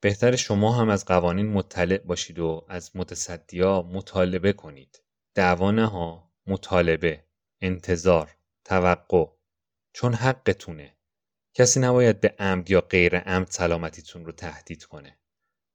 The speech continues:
اصولاً تقاضاست که عرضه رو مدیریت و کنترل می‌کنه. من می‌گم وقتی متصدیان عزیز ما بدونن که حفظ مشتریاشون در گروه رعایت بهداشته نه ظاهر شیک و لوکس، مجبور می‌شن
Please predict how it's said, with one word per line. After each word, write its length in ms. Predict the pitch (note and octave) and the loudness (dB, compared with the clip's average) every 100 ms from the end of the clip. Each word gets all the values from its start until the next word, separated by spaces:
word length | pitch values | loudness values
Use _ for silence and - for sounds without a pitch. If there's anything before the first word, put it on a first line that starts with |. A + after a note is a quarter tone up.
| _ - | _ -6
اصولاً 380 | A2 A2 A2+ B2 | -2 0 0 -2
تقاضاست 720 | - G#2 F#2+ F#2 G#2+ A2+ - | -2 0 4 4 2 -2 -4
که 100 | G2+ | -6
عرضه 340 | E2+ E2 E2 | -6 -2 -2
رو 80 | D#2+ | -4
مدیریت 560 | D#2+ D#2+ D#2+ D#2 D2+ D#2+ | -8 -12 -8 -4 -4 -6
و 40 | |
کنترل 520 | - E2+ D#2 D#2+ D2+ | -14 -14 -8 -4 -4
می‌کنه. 400 | D2 D2 D#2 C#2 _ _ _ _ _ _ - | -6 -20 -20 -20 _ _ _ _ _ _ -2
من 220 | A#2+ C3 | 2 4
می‌گم 500 | C3 G#2+ A#2+ A2 G2+ - - | 2 2 4 4 0 -4 -2
وقتی 280 | A#2 - D3 | 0 0 0
متصدیان 760 | B2 G#2 - G2+ F2+ F#2+ G#2+ | 0 0 2 2 2 0 0
عزیز 460 | A#2 G2 F#2 F#2 F#2+ | 0 0 -2 -4 -2
ما 240 | F#2+ F#2 | 0 0
بدونن 600 | F2+ A#2+ A#2 B2 A#2 A2+ | 0 0 0 2 4 2
که 140 | A2 A2+ | 0 -4
حفظ 380 | G#2+ B2+ - C#3+ | -4 -4 -2 0
مشتریاشون 960 | A#2 G2 - F#2+ F2+ F#2+ G2 - F#2 F2 _ _ - | 0 0 2 2 4 2 0 -2 -8 -10 _ _ 0
در 220 | G#2 G2+ | 2 2
گروه 400 | G#2 G2+ C3 C#3 | 2 6 8 6
رعایت 520 | G2+ F2+ F2+ F2 - | 6 6 4 2 -4
بهداشته 680 | D#2+ E2+ - F2 E2 - F2 | -4 -4 -4 -8 -8 -10 -6
نه 220 | G2 B2 | 0 2
ظاهر 420 | A2 F2 F2 E2+ | 4 4 4 -2
شیک 400 | - - - - | -2 -4 -6 -8
و 60 | E2 | -4
لوکس، 500 | G2 G2+ E2+ - - _ _ G#2+ | -2 -4 -6 -16 -18 _ _ -2
مجبور 500 | G#2+ G#2 G#2+ C3 C#3 | 0 0 0 0 2
می‌شن 340 | B2 A#2+ | 0 0